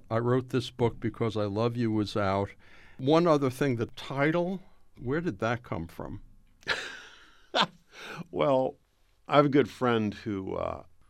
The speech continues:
Speaker 2: helps me come up with a lot of my titles. He, uh, studied poetry at the Iowa Writers Workshop, and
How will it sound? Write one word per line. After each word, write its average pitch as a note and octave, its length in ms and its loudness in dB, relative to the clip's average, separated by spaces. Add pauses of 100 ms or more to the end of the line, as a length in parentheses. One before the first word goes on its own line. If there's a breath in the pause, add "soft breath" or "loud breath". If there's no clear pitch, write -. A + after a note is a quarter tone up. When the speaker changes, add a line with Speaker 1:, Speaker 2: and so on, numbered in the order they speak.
(140)
Speaker 2:
helps A#2 320 0
me G2+ 180 -4
come G#2+ 240 -6
up G2 180 -8
with F2+ 140 -6
a F#2 60 -8
lot F2+ 300 -2
of F#2 60 -2
my D#2 160 -4
titles. - 680 -12
He, G#2 260 -2
uh, E2 200 0
studied A#2 380 -4
poetry F#2 460 0
at D#2 60 -6
the F2+ 120 -6
Iowa E2+ 420 -2 (200)
Writers F#2+ 380 -2
Workshop, - 580 -10 (400 loud breath)
and F2 440 -2